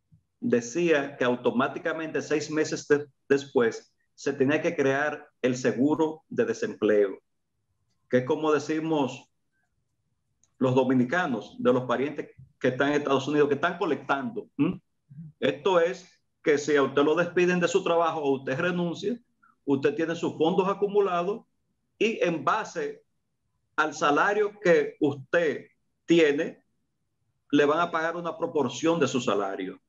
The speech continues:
Entonces, lamentablemente, aquí, por ejemplo, hay como sesenta mil millones de pesos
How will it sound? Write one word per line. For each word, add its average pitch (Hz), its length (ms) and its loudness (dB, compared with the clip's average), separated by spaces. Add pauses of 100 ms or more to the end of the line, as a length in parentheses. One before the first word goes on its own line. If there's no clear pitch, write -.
(960)
Entonces, 143 320 0
lamentablemente, 175 1000 -2
aquí, 170 640 -2 (380)
por 147 160 2
ejemplo, 165 520 -2
hay - 200 -2
como 170 340 2
sesenta 175 480 -2
mil 214 320 -2
millones 170 420 -2
de 165 100 0
pesos - 580 -6